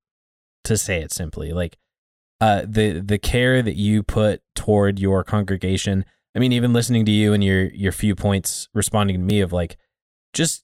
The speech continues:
even paying attention in the middle of your sermon. Like, it's,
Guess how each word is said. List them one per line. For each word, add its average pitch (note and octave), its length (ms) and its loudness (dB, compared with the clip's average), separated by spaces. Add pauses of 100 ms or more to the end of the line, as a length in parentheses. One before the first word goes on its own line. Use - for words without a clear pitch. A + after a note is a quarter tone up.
(140)
even D3 440 0
paying C#3+ 240 0
attention C3 460 -2 (100)
in C#3 240 4
the B2+ 100 4
middle A#2+ 520 4
of G2 160 2
your G2 140 2
sermon. E2+ 420 -2
Like, F#2+ 160 -2
it's, A#2+ 160 -6